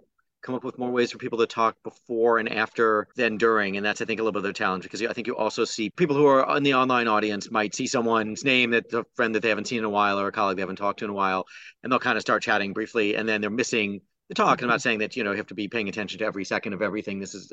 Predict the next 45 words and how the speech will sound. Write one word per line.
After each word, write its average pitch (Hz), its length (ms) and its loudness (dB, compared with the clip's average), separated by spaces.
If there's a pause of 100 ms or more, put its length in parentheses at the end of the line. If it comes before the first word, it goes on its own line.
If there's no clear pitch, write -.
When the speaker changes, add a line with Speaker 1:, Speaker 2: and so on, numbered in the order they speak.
Speaker 1:
they're 98 100 -10
huge 98 220 -10
conferences 95 420 -6
with, 95 100 -14 (320)
you 92 80 -16
know, 90 100 -12
a 92 40 -12
hundred 92 240 -20
talks, 123 320 0 (540)
but 117 320 4 (240)
we'd 165 120 -2
like 208 120 2
to 202 80 2
provide 139 300 2
more 123 220 2
space - 500 -2
for - 200 -8
that 90 380 0
in 104 140 -8
other 101 220 -6
ways. 101 340 -8
And 95 100 -10
that's 92 140 -8
something 98 200 -6
that 101 80 -8
we're 98 80 -6
still 98 180 -10
trying 101 160 -12
to 101 60 -16
think 104 180 -14
about, 92 260 -6
so - 100 -12
that 104 120 -6
people 107 200 -6
have 104 300 -2 (280)
the 123 100 0
opportunity 117 480 0
to 117 120 -6
reconnect 104 600 -2 (300)
and 117 120 -2
that 110 100 2
it's - 280 -4
not 113 300 2
as 101 140 -2
much 101 600 -2